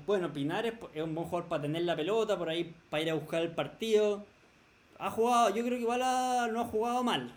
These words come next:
No es un jugador así tan desequilibrante, pero hoy está en Gremio, que es un gran equipo en Brasil, puede sacar buen rodaje en Brasil. Tengo, así que y ahí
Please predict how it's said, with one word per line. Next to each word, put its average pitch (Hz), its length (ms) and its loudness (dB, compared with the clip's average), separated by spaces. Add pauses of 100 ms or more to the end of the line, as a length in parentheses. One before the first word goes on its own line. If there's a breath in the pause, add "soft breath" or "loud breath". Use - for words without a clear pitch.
(360)
No 151 140 -4
es 165 60 0
un 170 60 -2
jugador 160 380 -4
así 147 240 -4 (180)
tan 151 240 -4
desequilibrante, 147 720 -2 (560 loud breath)
pero 147 800 4 (160)
hoy 180 160 2
está 190 200 -2
en 175 160 2
Gremio, 180 500 4 (160)
que 151 80 -6
es 147 40 0
un 147 100 2
gran 170 220 2
equipo 165 240 2
en 165 100 -2
Brasil, 180 640 0 (260)
puede 160 240 -2 (240)
sacar 147 360 -4
buen 165 200 0
rodaje 160 300 -2
en 160 80 -6
Brasil. 202 500 -2 (720)
Tengo, 196 840 4
así 151 280 -4
que 185 140 0
y 170 100 -2
ahí 202 420 2